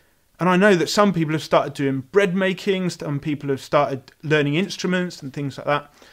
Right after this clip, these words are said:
Now, I made probably a little bit of a foolish decision when we had our youth Zoom meeting early on.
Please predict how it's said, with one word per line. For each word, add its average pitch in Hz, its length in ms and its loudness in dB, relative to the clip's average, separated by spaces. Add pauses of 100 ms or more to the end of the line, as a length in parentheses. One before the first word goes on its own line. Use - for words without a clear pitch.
(140)
Now, 160 360 0 (380)
I 165 480 2
made 160 420 -2
probably 269 260 -2
a 247 40 0
little 247 200 2
bit 220 100 -2
of 175 80 -4
a 175 60 -2
foolish 214 580 -6
decision 214 540 -2
when 175 200 2
we 156 120 0
had 151 200 -2
our 143 280 4
youth 151 380 -4
Zoom 156 340 2
meeting 160 360 -4
early 151 200 -2
on. 147 240 -2